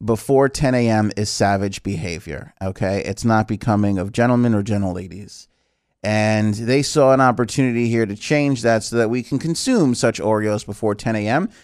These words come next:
and they just changed the shape of 'em and allowed us to eat it with a spoon. I mean, it's practically eating Oreos. It's still what you would call, quote-unquote, disgusting behavior,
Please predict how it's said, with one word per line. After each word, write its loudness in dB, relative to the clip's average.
and -2
they 2
just -6
changed 0
the -6
shape -2
of -6
'em -10
and -2
allowed 4
us 0
to -6
eat 2
it 4
with 2
a 2
spoon. -2
I -6
mean, -2
it's -6
practically -2
eating 0
Oreos. 2
It's -2
still 2
what 2
you 0
would -2
call, 2
quote-unquote, 0
disgusting -2
behavior, 0